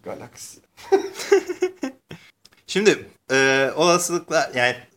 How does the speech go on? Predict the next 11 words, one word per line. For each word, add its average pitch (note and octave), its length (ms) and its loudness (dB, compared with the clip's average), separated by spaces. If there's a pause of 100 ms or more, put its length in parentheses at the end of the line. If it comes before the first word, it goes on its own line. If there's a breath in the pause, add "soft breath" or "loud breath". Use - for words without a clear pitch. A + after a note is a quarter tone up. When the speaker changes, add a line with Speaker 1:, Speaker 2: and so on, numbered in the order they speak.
Speaker 2:
e, B2 280 -4
teorilerden C#3 640 -2
bir A#2 60 -14
tanesi. G2 460 -6
Bu C3 80 2
adamlar B2+ 400 -2
geldi D3 380 2
ama F#2+ 180 -2
çok D#3 240 -4
erken C#3 380 0
geldiler. G2+ 440 -4